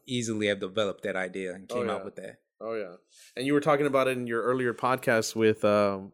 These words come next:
Speaker 2: with your buddy, is it Bebo?
Speaker 1: Yeah, Bebo.
Speaker 2: Yeah, you guys were talking about how, like, you guys right now on the spot can think of a concept and just run with it. I
Speaker 1: Yeah.
Speaker 2: mean, it's one of those things, like, you know, if you have a great idea, if you have something,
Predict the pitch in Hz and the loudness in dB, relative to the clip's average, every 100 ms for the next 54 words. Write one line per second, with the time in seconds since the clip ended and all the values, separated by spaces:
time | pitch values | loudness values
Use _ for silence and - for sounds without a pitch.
0 | _ 110 107 98 110 110 110 107 101 104 | _ -2 -2 0 2 2 0 -2 -4 -4
1 | 101 90 - 131 156 180 - 120 110 110 | -6 -6 0 4 4 2 0 2 2 2
2 | 113 104 - _ - 117 113 131 143 127 | -2 -4 -8 _ 2 4 4 4 2 2
3 | 123 123 120 117 113 113 107 104 113 135 | 0 2 2 2 2 2 2 0 0 2
4 | 123 117 120 131 131 120 117 110 - 117 | 2 2 2 4 4 4 2 0 0 2
5 | 117 110 - 107 98 120 113 101 - 107 | 2 2 -2 -10 -4 -2 0 -4 -2 -2
6 | 110 - 101 98 98 101 101 101 104 101 | -2 -4 -4 -4 -6 -4 -4 -4 -4 -6
7 | 95 87 113 110 92 90 _ _ _ _ | -8 -8 -2 0 -2 -8 _ _ _ _
8 | - 104 127 123 120 120 143 127 110 104 | -8 -4 0 0 0 -2 -2 0 -2 -2
9 | 104 101 101 104 110 117 120 117 117 113 | -4 -2 -2 -2 -2 0 2 2 4 2
10 | 107 127 117 107 104 104 110 107 110 110 | 2 0 0 0 -2 -4 -6 -6 -4 -4
11 | 107 107 | -4 -10